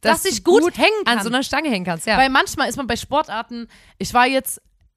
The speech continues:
Speaker 1: durch Sportunterricht hat man ja herausgefunden, weil man eine Benotung hatte und direkten Vergleich zu anderen MitschülerInnen,
Speaker 2: Hm.
Speaker 1: dass man Sachen gut oder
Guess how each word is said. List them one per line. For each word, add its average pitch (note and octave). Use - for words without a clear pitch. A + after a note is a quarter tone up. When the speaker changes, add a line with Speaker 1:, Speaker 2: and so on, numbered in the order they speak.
Speaker 1:
durch A3+
Sportunterricht G3
hat G#3+
man A3
ja G3+
herausgefunden, G3+
weil F3+
man F3+
eine E3+
Benotung G#3
hatte G#3+
und G3+
direkten A3
Vergleich G3+
zu F#3+
anderen G3+
MitschülerInnen, F#3
Speaker 2:
Hm. G#3
Speaker 1:
dass G#3
man A3+
Sachen A3
gut A3
oder F#3